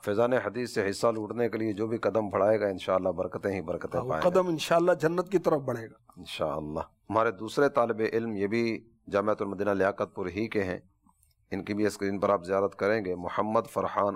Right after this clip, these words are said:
Speaker 1: اتاری، یہ بھی درجہ ثالثہ کے ہیں۔
Speaker 2: ہم۔
Speaker 1: چار سالوں سے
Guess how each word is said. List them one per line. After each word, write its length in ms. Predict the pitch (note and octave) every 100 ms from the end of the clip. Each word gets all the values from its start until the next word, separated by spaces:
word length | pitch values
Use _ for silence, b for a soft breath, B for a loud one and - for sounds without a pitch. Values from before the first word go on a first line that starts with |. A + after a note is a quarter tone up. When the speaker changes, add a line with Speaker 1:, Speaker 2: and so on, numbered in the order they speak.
| -
Speaker 1:
اتاری، 540 | F#2 - G2+ G2 A2+ - _ _ _ _ _ -
یہ 120 | A2
بھی 100 | A2+
درجہ 280 | A2 G2+ G2
ثالثہ 360 | F#2 E2+ E2 D#2+
کے 200 | C#2 E2+
ہیں۔ 80 | - _ B2
Speaker 2:
ہم۔ 340 | C3 A#2 G#2+ _ _ _ _ _ _ _ -
Speaker 1:
چار 220 | A2 A#2+
سالوں 380 | B2 A2+ A#2 B2
سے 400 | A2+ A2+ A2+